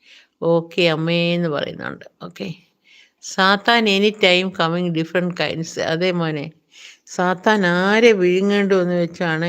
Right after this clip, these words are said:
ഇങ്ങനെ അലറിക്കൊണ്ട് നടക്കുകയാണ്. ആരെ വിഴുങ്ങേണ്ടു,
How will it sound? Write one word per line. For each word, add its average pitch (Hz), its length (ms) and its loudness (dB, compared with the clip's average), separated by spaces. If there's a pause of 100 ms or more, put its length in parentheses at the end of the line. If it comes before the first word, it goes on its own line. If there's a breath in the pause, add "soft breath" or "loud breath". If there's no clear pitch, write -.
ഇങ്ങനെ 170 360 -2
അലറിക്കൊണ്ട് 185 640 -2
നടക്കുകയാണ്. 156 540 -6 (680 loud breath)
ആരെ 196 220 6 (100)
വിഴുങ്ങേണ്ടു, 175 500 0